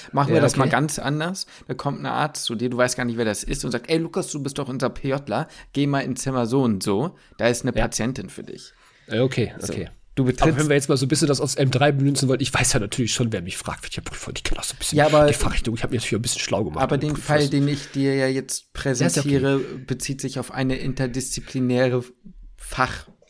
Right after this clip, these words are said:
Speaker 2: Ist ja in Ordnung.
Speaker 1: Richtung.
Speaker 2: Hast du Bauchschmerzen?
Speaker 1: Hä?
Speaker 2: Hast du Bauchschmerzen?
Speaker 1: Jetzt mit dabei?
Speaker 2: Ja,
Speaker 1: In
Speaker 2: in
Speaker 1: dem
Speaker 2: dem Fall.
Speaker 1: Fall?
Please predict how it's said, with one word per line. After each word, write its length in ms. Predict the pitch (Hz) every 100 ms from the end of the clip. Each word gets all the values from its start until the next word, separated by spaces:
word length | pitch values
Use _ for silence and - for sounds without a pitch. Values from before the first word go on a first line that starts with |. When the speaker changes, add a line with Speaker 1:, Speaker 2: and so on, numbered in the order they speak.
| _
Speaker 2:
Ist 220 | 139 147 175
ja 120 | 151
in 240 | 139 143
Ordnung. 500 | 110 110 123 107 90 90
Speaker 1:
Richtung. 220 | - -
Speaker 2:
Hast 180 | 131 139
du 40 |
Bauchschmerzen? 720 | 120 131 127 101 - 147 - - - - - _ _
Speaker 1:
Hä? 160 | - 180 220 _ _ _ _ _
Speaker 2:
Hast 140 | 131
du 40 | 135
Bauchschmerzen? 600 | 139 - 120 107 170 165 - - - _
Speaker 1:
Jetzt 220 | 107 -
mit 120 | 113
dabei? 320 | 104 98 156 220 _ _ _ _ _ _ _
Speaker 2:
Ja, 200 | - 202 - _
Speaker 1:
In 140 | - 117
Speaker 2:
in 60 |
Speaker 1:
dem 80 | 110
Speaker 2:
dem 20 |
Fall. 100 | 113
Speaker 1:
Fall? 200 | 123 208